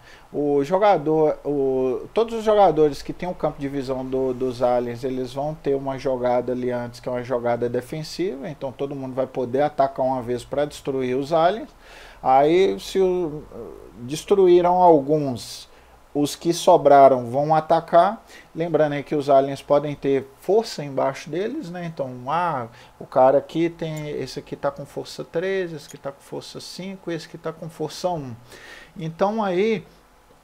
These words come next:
os caras fizeram, né, ali, atiraram nos aliens e diminuiu a força desse pra dois e a força desse aqui pra três. Beleza, então acertou só um pouquinho.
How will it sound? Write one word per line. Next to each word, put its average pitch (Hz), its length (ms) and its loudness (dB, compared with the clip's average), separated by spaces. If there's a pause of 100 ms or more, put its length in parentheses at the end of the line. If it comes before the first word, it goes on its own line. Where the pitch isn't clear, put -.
(440)
os 123 180 -10
caras 135 460 2
fizeram, 180 600 0
né, 190 260 -4
ali, 151 580 0
atiraram 131 640 -2
nos 135 320 -8
aliens 180 600 0
e 180 360 -2
diminuiu 170 640 -4
a 139 80 0
força 139 380 -8
desse 131 280 -8
pra 151 200 -2
dois 185 400 -4
e 185 60 -6
a 175 80 -6
força 160 320 -12
desse 147 280 -10
aqui 147 160 -14
pra 165 240 -4
três. 135 600 -8
Beleza, 151 580 -6
então 127 220 -16
acertou 139 440 -14
só - 140 -14
um 147 100 -12
pouquinho. 139 420 -12